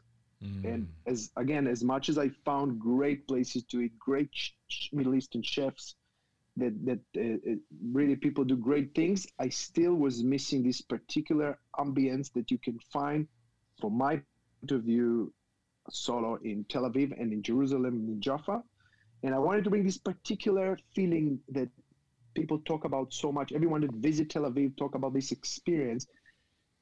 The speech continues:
Speaker 2: So I went and I said, "Okay, I'm gonna define every little aspect to create this concept." You know, people sometimes,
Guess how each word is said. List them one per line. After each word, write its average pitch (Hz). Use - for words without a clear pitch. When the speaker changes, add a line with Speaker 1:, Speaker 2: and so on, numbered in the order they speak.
Speaker 2:
So 147
I 143
went 160
and 147
I 139
said, 139
"Okay, 139
I'm 151
gonna 156
define 156
every 170
little 156
aspect 135
to 160
create 135
this 131
concept." 160
You 113
know, 110
people 123
sometimes, 120